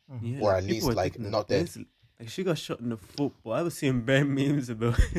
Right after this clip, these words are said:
Speaker 2: <laughs> her getting shot in the ass. Like, I was like, "What?"
Speaker 3: Yeah.
Speaker 2: <laughs>
Speaker 3: I was, yeah, I was hearing people are like, her return on investment. I was seeing people are saying that she's, she was originally a guy. I was just like, "Wait, what's going on here?"
Speaker 1: Yeah,
Speaker 2: Just 'cause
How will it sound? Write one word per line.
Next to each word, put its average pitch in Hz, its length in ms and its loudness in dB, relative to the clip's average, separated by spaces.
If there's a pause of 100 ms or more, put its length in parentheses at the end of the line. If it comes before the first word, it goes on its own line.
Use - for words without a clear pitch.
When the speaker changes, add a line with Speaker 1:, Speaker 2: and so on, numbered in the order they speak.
(300)
Speaker 2:
<laughs> - 480 -6
her 214 100 2
getting 151 220 2
shot - 340 0
in 131 100 -2
the 120 160 -2
ass. 175 360 0
Like, 110 200 -2
I 147 120 2
was 123 160 -2
like, 113 160 -4
"What?" 143 280 2
Speaker 3:
Yeah. 113 340 8
Speaker 2:
<laughs> - 1600 -8
Speaker 3:
I 165 80 10
was, 131 180 10
yeah, 143 160 12
I 160 40 12
was 147 160 10
hearing 151 140 6
people 135 180 4
are 113 180 6
like, 104 260 0
her 101 320 2
return 101 280 -2
on 107 120 2
investment. 104 460 0
I - 60 10
was 269 180 12
seeing 269 260 6 (280)
people 320 180 6
are 247 140 12
saying 240 240 2
that 190 100 4
she's, 147 380 -4
she 180 100 -4
was 160 120 2
originally 185 400 6
a 135 100 8
guy. 160 260 10
I 214 40 10
was 165 100 8
just 135 100 -2
like, 107 220 2
"Wait, 110 180 2
what's 131 220 0
going 117 280 2
on 113 160 2
here?" 110 300 0
Speaker 1:
Yeah, 107 220 -6
Speaker 2:
Just 95 60 -4
'cause - 60 -14